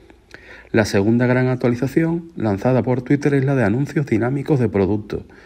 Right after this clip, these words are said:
Esta nueva función permite a los anunciantes presentar el producto más relevante al cliente en el momento adecuado. Una opción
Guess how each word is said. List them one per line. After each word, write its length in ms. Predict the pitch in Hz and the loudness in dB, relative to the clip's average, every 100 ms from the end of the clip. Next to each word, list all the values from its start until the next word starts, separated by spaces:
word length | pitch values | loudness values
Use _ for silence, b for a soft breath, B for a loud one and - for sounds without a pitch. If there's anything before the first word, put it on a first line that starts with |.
| B B B B | B B B B
Esta 220 | - 139 | -4 2
nueva 180 | 139 143 | 4 2
función 420 | 139 135 - 143 | 2 0 2 0
permite 400 | 131 107 113 120 | 0 2 2 2
a 40 | 107 | 2
los 120 | 110 | 0
anunciantes 640 | 135 139 139 135 135 135 | -2 -2 0 0 0 -4
presentar 500 | 131 127 113 104 117 | -4 -6 -4 -2 0
el 140 | 107 | -2
producto 460 | 104 92 107 123 131 | -2 -2 -2 -2 0
más 240 | 127 127 | 0 2
relevante 480 | 139 120 123 131 131 | 2 4 4 0 0
al 100 | 113 | -2
cliente 640 | - 120 131 131 - 143 - B B B - | 0 2 4 2 0 -4 -6 B B B 0
en 140 | 107 | 2
el 40 | |
momento 360 | 101 95 104 113 | 4 4 2 2
adecuado. 500 | 90 85 78 67 - - b b b b b | 2 0 -2 -2 -10 -20 b b b b b
Una 180 | - 113 | 2 2
opción 520 | 117 - 127 139 147 | 2 2 2 2 -2